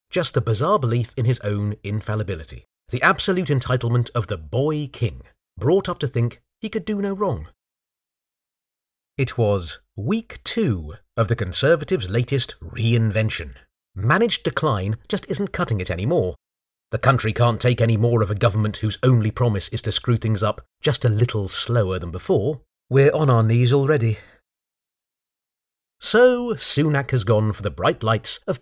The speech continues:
pyrotechnics. Anything to make himself look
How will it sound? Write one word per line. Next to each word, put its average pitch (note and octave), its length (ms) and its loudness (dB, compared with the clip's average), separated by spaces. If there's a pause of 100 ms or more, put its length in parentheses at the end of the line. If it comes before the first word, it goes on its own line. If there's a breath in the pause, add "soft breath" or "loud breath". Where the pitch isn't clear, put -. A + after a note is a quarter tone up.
(100)
pyrotechnics. A#2 1080 -2 (420)
Anything G#3+ 300 4
to E3 80 2
make C#3 160 0
himself A#2 360 2
look B2+ 280 0